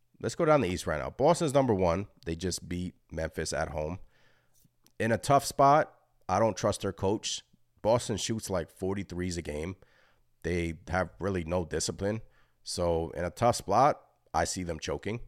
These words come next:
Milwaukee, they don't, they have Giannis, they have Dame, I get it, but their defensive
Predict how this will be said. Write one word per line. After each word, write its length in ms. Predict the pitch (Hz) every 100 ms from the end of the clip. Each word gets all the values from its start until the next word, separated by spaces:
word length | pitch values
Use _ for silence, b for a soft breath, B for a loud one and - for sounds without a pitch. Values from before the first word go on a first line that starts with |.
| _ _ _ _ _ _ _
Milwaukee, 760 | - 90 92 135 - 101 90 90 - _ _ _ _ _ _ 85 _
they 140 | 85
don't, 300 | 95 95 82
they 80 | 87
have 180 | 85 87
Giannis, 380 | 76 76 78 -
they 120 | 82
have 160 | 78
Dame, 280 | - 73 73
I 60 | 76
get 280 | 73 82 73
it, 160 | - _
but 240 | 80 76
their 120 | 82
defensive 800 | 87 - 104 110 98 - 90 82